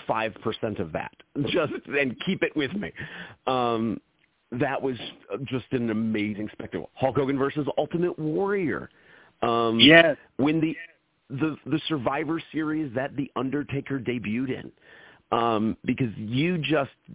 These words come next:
Speaker 1: knew, like, what's happening? Who is, who's this guy? Wh-, what's happening? Like, there was just that, there was a feeling of something big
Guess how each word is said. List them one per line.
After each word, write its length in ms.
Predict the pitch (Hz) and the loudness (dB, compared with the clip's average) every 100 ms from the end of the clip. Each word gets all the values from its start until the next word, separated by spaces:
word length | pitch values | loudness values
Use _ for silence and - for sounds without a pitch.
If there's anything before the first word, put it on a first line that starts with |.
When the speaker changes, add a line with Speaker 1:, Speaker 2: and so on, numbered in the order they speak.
| - _ _ - | -20 _ _ -10
Speaker 1:
knew, 1120 | 147 139 131 123 131 147 147 117 95 90 113 131 _ _ _ _ _ _ _ _ _ - | 0 4 4 4 4 4 4 4 2 2 0 -4 _ _ _ _ _ _ _ _ _ 0
like, 400 | 123 98 85 - _ _ - | 2 4 0 -6 _ _ -4
what's 280 | 92 110 - | 2 2 2
happening? 540 | 98 92 82 71 - - _ _ _ _ - | 0 2 0 -4 -12 -20 _ _ _ _ 0
Who 200 | 123 127 | 2 4
is, 100 | 123 _ - | 0 _ -10
who's 340 | 87 117 123 123 | -4 0 2 2
this 80 | 87 | 2
guy? 160 | 92 - _ _ _ - | 0 -2 _ _ _ -2
Wh-, 480 | 110 - 95 - - | -2 0 -4 -4 -2
what's 240 | 120 127 | 0 0
happening? 360 | 123 107 98 95 | 2 0 2 2
Like, 160 | 170 165 | 2 2
there 220 | 170 180 | 2 0
was 120 | 175 | 0
just 180 | 143 160 | -2 -2
that, 140 | 160 - | -4 -4
there 160 | 143 143 | -8 -6
was 100 | 131 | -4
a 80 | 110 - | -6 -4
feeling 340 | 151 151 151 | -4 -4 -4
of 120 | 120 113 | -6 -6
something 420 | 131 127 120 107 90 | -8 -4 -4 -4 -4
big 460 | 113 107 95 95 | -4 -4 -6 -8